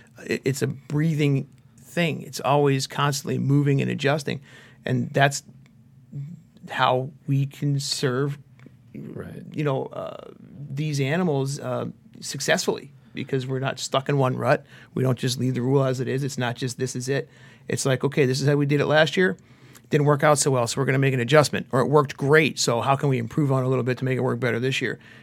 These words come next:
Speaker 1: And I think a lot of people look at that as a negative, and they, they look at that as, uh, a hindrance. Um, I guess it's all in perspective. You know what I mean?
Speaker 2: Yeah.
Speaker 1: You know, perception to how you perceive this to be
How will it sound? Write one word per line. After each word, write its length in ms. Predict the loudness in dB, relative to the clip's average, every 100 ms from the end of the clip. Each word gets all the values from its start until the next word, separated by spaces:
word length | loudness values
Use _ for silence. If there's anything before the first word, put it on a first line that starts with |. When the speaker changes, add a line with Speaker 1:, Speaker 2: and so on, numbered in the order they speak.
| -10
Speaker 1:
And 180 | -6 -4
I 140 | -4
think 260 | -2 -2 -2
a 60 | 2
lot 180 | 4 4
of 60 |
people 220 | 2 -2 0
look 180 | 0 0
at 100 | 4
that 240 | 4 4 4
as 200 | 2 2
a 40 |
negative, 540 | 0 0 0 -2 -6 _ -6
and 120 | -2
they, 140 | 0 0
they 200 | 2 4
look 200 | 2 0
at 120 | -2
that 260 | 0 0 0
as, 380 | 0 0 -4 -6
uh, 160 | -8 -4
a 80 | -2
hindrance. 560 | 0 0 0 -8 -12 -14 -18 -20 -20 _ -8
Um, 380 | -6 -4 -6 -6
I 140 | -6
guess 220 | -4 -4 -4
it's 120 | -2
all 120 | 0
in 80 | 0
perspective. 680 | -2 -2 0 0 -2 -12 -16 -10
You 100 | -6
know 60 |
what 80 | -4
I 60 | -2
mean? 260 | 0 0
Speaker 2:
Yeah. 80 | 0
Speaker 1:
You 60 | 0
know, 160 | -2 -2
perception 600 | -4 2 2 2 -2 0
to 100 | 0
how 100 | 0
you 120 | -2
perceive 540 | -2 -4 -2 -2 -2 -2
this 180 | -2 -2
to 80 |
be 320 | 0 0 0